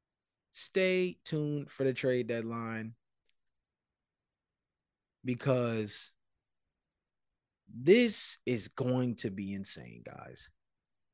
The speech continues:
This is gonna be insane. To close out the podcast, I'm gonna give some brief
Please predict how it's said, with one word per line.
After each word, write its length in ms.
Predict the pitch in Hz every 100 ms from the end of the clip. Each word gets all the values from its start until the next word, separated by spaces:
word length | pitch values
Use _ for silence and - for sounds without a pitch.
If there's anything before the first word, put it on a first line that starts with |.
| -
This 200 | 123 123
is 80 | 113
gonna 240 | 101 101
be 140 | 95 98
insane. 380 | 95 - - - _ _ _ - - _ _ _ -
To 80 | 175
close 240 | 254 269
out 80 | 240
the 80 | 214
podcast, 560 | 214 208 208 202 196
I'm 60 | 165
gonna 180 | 185 180
give 180 | 196
some 220 | 185 175 127
brief 320 | 135 175